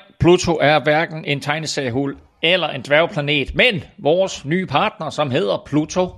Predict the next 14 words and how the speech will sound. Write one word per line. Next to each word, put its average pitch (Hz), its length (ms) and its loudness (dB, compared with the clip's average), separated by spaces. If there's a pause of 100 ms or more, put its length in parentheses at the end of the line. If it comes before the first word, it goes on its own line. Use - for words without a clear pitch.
(140)
Markets. - 720 -2 (120)
Du 143 80 -4
finder 202 240 2
det 123 120 -2
ganske 151 340 0
enkelt 127 220 -6
på 185 220 0 (100)
pluto 180 440 0 (260)
dot 151 260 2 (120)
markets. 190 600 -2 (440)
Pluto 156 420 -4 (440)
dot 127 120 4 (100)
markets 139 460 -2
er 120 180 0